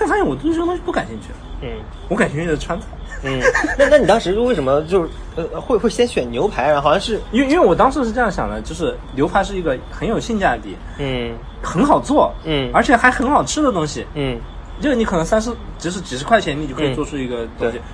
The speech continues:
Speaker 1: 后面发现不是，
Speaker 2: 嗯。
Speaker 1: 不是，其实，那这，这个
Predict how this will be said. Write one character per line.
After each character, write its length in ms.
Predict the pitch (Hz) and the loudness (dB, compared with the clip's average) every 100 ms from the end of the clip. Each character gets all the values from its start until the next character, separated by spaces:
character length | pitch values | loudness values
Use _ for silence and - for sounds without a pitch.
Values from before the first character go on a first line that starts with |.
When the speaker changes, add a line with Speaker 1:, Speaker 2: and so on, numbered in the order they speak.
| - | -4
Speaker 1:
后 60 | |
面 100 | 202 | -4
发 100 | - | -2
现 100 | 170 | -4
不 120 | 160 113 | -4 -8
是， 160 | - - - - | -10 -10 -12 -10
Speaker 2:
嗯。 160 | 123 110 | -8 -8
Speaker 1:
不 60 | - | -8
是， 100 | - | -8
其 180 | - 160 | -8 -6
实， 120 | 165 143 - - - - - - | -6 -8 -12 -12 -14 -12 -14 -2
那 120 | 170 | -2
这， 120 | 170 170 | -2 -8
这 80 | |
个 120 | 185 | -4